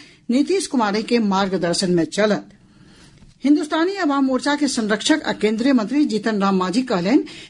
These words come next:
जे नीतीश कुमार सोचि विचारि कऽ ई निर्णय लेलनि अछि। श्री मांझी कहलनि जे एहि मे अंदाजा लगेबाक कोनो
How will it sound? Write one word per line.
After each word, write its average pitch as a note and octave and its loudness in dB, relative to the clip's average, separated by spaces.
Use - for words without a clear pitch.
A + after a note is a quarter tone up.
जे C4 0
नीतीश C#4 0
कुमार D4 0
सोचि D4+ -2
विचारि G#3+ 0
कऽ C4+ 0
ई B3+ 4
निर्णय G3 2
लेलनि D#3+ 0
अछि। - -14
श्री D#4 -2
मांझी D4 0
कहलनि C#4+ 0
जे B3+ -4
एहि B3 2
मे C4+ 2
अंदाजा G#3 0
लगेबाक G3 0
कोनो - 2